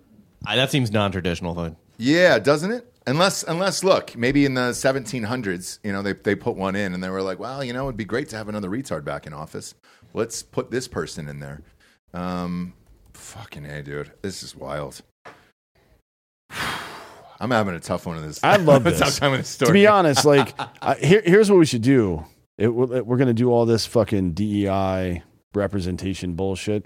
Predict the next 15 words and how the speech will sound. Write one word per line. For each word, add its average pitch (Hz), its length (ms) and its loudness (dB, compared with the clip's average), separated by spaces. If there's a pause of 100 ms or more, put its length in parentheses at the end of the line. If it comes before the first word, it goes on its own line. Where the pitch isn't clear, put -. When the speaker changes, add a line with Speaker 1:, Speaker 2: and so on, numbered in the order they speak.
(100)
Speaker 2:
Yeah. 113 180 2
Speaker 3:
Fine. 135 340 0
What 120 160 2
percentage 123 380 0
of 117 60 0
the 104 80 -2
population 110 520 -2
has 98 340 -4
retard? 78 440 -6 (1600)
Put 92 140 -4
'em 92 120 -2
in. 71 140 -6 (100)
Speaker 2:
Put 120 120 2
'em 123 80 0
in. 139 140 -4